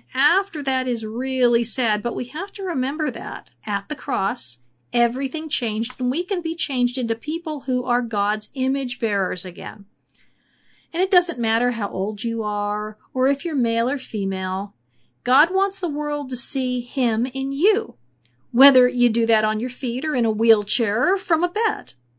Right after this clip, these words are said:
God has given you gifts, gifts to show the world who he is. And as you use them faithfully, he might give you even more. Hmm.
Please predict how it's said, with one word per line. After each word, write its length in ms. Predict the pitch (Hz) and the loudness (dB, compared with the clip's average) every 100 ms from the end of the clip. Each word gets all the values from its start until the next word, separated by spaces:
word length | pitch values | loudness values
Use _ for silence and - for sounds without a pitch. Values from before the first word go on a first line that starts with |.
| _ _ _ _ _ - | _ _ _ _ _ -2
God 240 | 269 349 | 2 4
has 140 | 269 | 2
given 280 | - 208 190 | 2 2 2
you 140 | 185 175 | -2 -4
gifts, 600 | 185 - - - - - _ _ _ _ | -4 -6 -6 -10 -10 -14 _ _ _ _
gifts 300 | - 277 339 | 0 2 2
to 100 | - | -2
show 280 | 370 - 311 | -2 -2 -2
the 100 | 247 | 0
world 440 | 220 240 269 294 285 - | 0 0 -2 -4 -8 -4
who 420 | 277 285 294 302 | -2 -2 -4 -8
he 540 | - 254 247 254 269 - | -6 -2 0 0 -4 -2
is. 600 | 233 240 202 208 220 - _ _ _ _ - | 2 2 0 -6 -8 -12 _ _ _ _ -4
And 100 | 208 | -2
as 280 | 220 196 185 | 0 0 0
you 140 | 220 | 0
use 340 | 285 302 320 | 0 -2 -4
them 160 | 302 339 | -6 -12
faithfully, 640 | - 349 359 - 403 415 453 - _ _ _ _ _ _ | -10 -8 -8 -6 -4 -4 -6 -8 _ _ _ _ _ _
he 160 | - | -4
might 240 | 403 208 196 | -2 -2 -2
give 160 | 208 | -4
you 220 | 196 202 190 | -2 -2 -2
even 280 | 180 175 | -4 -10
more. 420 | 180 202 220 - - _ _ _ | -10 -8 -8 -10 -20 _ _ _
Hmm. 160 | 240 | 0